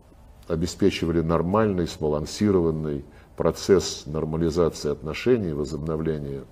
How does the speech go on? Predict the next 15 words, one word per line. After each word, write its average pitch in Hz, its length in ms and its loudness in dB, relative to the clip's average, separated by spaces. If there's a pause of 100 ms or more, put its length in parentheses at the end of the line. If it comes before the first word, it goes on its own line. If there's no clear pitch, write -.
(1800)
а, 69 320 -10 (2250)
всех - 300 -4
коммуникаций, 87 760 0
открытия 80 600 -2 (360)
и 82 80 -6
так 87 240 2
далее, 80 440 2 (380)
а, 73 160 -6 (120)
тут 135 280 8
же 67 300 -4 (680)
Евросоюз 82 840 0
и - 80 -4
Соединённые 71 600 -4
Штаты - 440 -6
стали 107 520 2